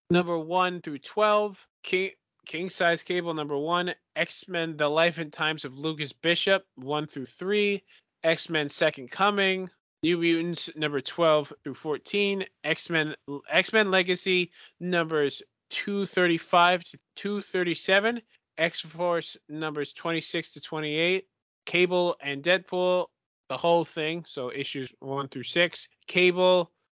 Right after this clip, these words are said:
number seventy-nine through ninety-six, those are just kind of cool, important ones.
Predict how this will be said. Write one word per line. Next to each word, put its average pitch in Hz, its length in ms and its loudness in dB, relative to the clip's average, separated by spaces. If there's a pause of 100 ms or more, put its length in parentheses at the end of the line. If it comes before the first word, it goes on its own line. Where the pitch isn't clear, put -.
(140)
number 143 600 0
seventy-nine 160 960 0 (120)
through 135 140 -12
ninety-six, 143 640 -4
those 131 240 -4
are - 40 -12
just 131 180 -10
kind 123 180 -8
of 123 160 -10
cool, 143 320 0
important 160 500 -4
ones. 160 420 -4